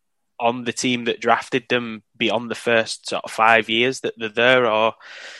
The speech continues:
uh, you know, actually starting beyond that point. And for me, this is where I, I just hope the Jets get this one right, because like you've just said, Ash, you know, he, he's not short of protection.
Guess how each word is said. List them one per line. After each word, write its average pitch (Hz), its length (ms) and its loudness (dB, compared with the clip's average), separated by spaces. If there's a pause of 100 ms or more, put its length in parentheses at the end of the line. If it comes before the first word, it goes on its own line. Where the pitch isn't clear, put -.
(300)
uh, 113 120 4
you 110 200 0
know, 107 120 2
actually 117 320 0
starting 127 680 2
beyond 127 260 2
that - 200 -2
point. 147 340 -2
And 123 160 -8
for 143 140 -6
me, 147 420 0 (460)
this 143 100 -10
is 151 80 -10
where 143 220 4
I, 120 160 6
I 120 80 -2
just 123 220 -4
hope 127 180 -2
the 110 80 -8
Jets 110 320 0
get - 240 -2
this 117 240 -4
one 104 240 -4
right, 120 260 0
because 117 540 -6
like 123 220 -2
you've 113 200 -4
just 120 200 -6
said, 110 180 4
Ash, - 340 0
you 113 140 -10
know, 104 140 -2
he, 110 220 -6
he's 117 220 -10
not 135 220 -2
short 123 260 0
of - 80 -8
protection. 117 760 -2